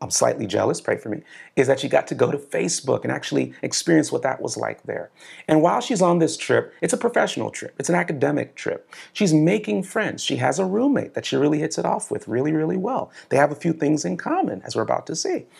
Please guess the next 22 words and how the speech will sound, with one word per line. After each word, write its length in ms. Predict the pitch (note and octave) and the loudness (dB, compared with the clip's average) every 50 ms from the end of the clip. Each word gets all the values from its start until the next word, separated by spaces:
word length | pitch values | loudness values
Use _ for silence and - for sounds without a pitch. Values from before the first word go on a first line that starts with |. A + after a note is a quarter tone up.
| - - - - - - - | -20 -20 -20 -20 -20 -8 -2
And 220 | - D3+ D3 C3 | 0 2 2 4
they 160 | C#3+ F#3 G3+ G3 | 2 2 2 2
all 580 | F#3+ G3 A#3+ A#3 F3 A#2+ B2+ C#3+ E3 E3+ - _ - A#2+ | 2 4 6 6 6 6 4 2 2 -2 -10 _ -2 2
get 160 | D3 D3 C#3+ | 4 4 4
invited 680 | C#3+ C#3 B2+ A2+ D3+ E3+ - - - A#2+ G#2 A2+ D3 - _ _ _ - | 4 2 0 0 0 0 0 0 -2 -2 -4 -6 -8 -14 _ _ _ -2
to 80 | - D3+ | 0 4
go 140 | - D3 D3+ | 6 6 6
out 140 | F3 - | 6 4
with 100 | G#3 G3 | 0 -4
some 180 | - - A#3 A3+ | -4 -4 -6 -6
friends, 460 | - - - - - E3+ E3+ - - - | -4 -4 -4 -4 -4 -6 -6 -6 -6 -4
some 160 | - F3+ E3 | -2 0 0
other 180 | D#3+ D#3 G#3 | 0 0 -2
classmates, 760 | G#3+ - - - - - - - G2 - - - - - - - - - - _ - | -2 -2 -4 -4 -4 -4 -8 -12 -12 -14 -14 -12 -12 -14 -16 -16 -20 -20 -20 _ -10
to 480 | - - F3+ F3+ F3 F3 F3 E3+ F3 - - | 0 2 4 6 6 4 4 2 -4 -10 -4
a 100 | - C#3 | 0 2
restaurant, 560 | C3 C3 C3 B2+ B2+ - - A#2+ - - A#2 - | 4 4 4 2 0 -4 -8 -6 -6 -6 -8 -8
to 60 | - | -8
go 340 | B2 B2+ B2+ B2+ B2 B2 - _ - | -2 0 0 0 0 -2 -6 _ -8
just 300 | - D3+ - - - _ _ - | -8 -6 -6 -8 -12 _ _ -8
hang 200 | - B2+ C3 B2 | -4 0 2 4
out, 400 | A#2 A#2 B2+ C#3 - - - | 4 4 4 2 0 -4 -16